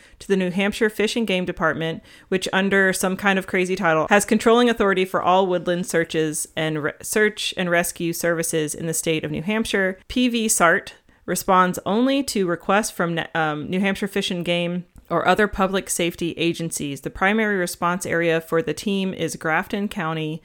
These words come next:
and the western side of the White Mountains. So they promote hiker safety by providing trained speakers to address local school groups and other organizations, and by posting safety information and resources for hikers on their site.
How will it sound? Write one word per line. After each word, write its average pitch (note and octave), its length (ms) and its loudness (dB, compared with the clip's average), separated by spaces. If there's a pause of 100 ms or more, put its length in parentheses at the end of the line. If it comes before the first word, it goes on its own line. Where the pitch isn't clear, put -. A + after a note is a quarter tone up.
and D#3+ 80 -6
the D#3 80 -4
western E3+ 400 0
side D3+ 320 0
of D3 80 -4
the D#3 100 -2
White C#3+ 300 -4
Mountains. - 680 -12 (340)
So G3+ 160 4
they G#3 160 6
promote A#3+ 420 4
hiker A#3 260 2
safety A3+ 340 2
by G3 200 0
providing F3+ 500 0
trained F#3 340 -2
speakers A3 460 -2
to G3 100 -2
address E3 320 -2
local E3 260 0
school F#3+ 320 -2
groups G3+ 380 -4
and E3 120 -4
other D#3+ 180 0
organizations, E3 640 -4
and E3 100 -6
by E3 120 0
posting F3+ 420 -4
safety G3+ 360 -2
information F#3 520 -4
and D#3 100 -8
resources D#3+ 540 -4
for - 180 -8
hikers D#3+ 420 -4
on D3 240 -6
their C#3+ 160 -8
site. C4 440 -6